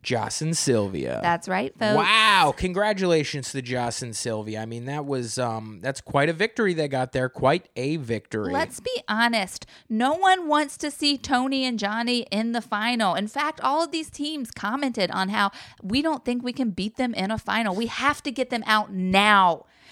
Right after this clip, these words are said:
Speaker 2: And Joss and Sylvia got them out.
Speaker 1: W-, what'd you think about how Tony and Johnny, how they accepted their victory? Or,
Speaker 2: Um,
Speaker 1: or loss, excuse me.
Speaker 2: Tell me what you mean.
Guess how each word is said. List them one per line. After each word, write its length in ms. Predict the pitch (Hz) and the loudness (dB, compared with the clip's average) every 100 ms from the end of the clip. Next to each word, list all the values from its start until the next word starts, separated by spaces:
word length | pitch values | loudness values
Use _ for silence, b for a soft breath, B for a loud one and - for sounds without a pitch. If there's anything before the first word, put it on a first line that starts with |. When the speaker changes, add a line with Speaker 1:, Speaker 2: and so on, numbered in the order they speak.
| B | B
Speaker 2:
And 200 | B 202 | B -2
Joss 300 | 185 202 254 | 0 -4 -4
and 120 | 359 349 | -8 -6
Sylvia 480 | 196 180 190 208 226 | -4 -2 0 -2 -4
got 220 | 196 196 - | -10 -12 -14
them 260 | - 185 214 - | -12 -10 -10 -12
out. 240 | - - | -14 -14
Speaker 1:
W-, 200 | 175 175 - | -14 -14 -12
what'd 240 | - 165 170 | 0 0 2
you 80 | 180 | -2
think 200 | 180 165 | -2 0
about 280 | 151 139 127 | 0 0 0
how 160 | 131 | -2
Tony 340 | 113 131 123 113 | -2 -6 -6 -8
and 100 | 107 | -10
Johnny, 380 | 110 107 107 | -10 -10 -12
how 200 | 104 110 | -12 -10
they 140 | 113 107 | -10 -10
accepted 500 | 101 - 110 110 98 | -10 -8 -8 -8 -12
their 100 | 98 | -12
victory? 560 | 101 98 - 69 - _ - - - | -14 -16 -16 -18 -18 _ -20 -14 -2
Or, 40 | 220 196 | 2 6
Speaker 2:
Um, 200 | 170 - 156 | 6 6 6
Speaker 1:
or 80 | 139 | 6
loss, 400 | 120 104 101 - | 4 0 -4 -10
excuse 380 | - - 101 | -14 -10 -10
me. 100 | 101 95 | -12 -8
Speaker 2:
Tell 200 | - 226 | -2 -2
me 140 | 226 | -2
what 140 | 226 214 | -2 -4
you 80 | 208 | -4
mean. 240 | 190 208 | -4 -8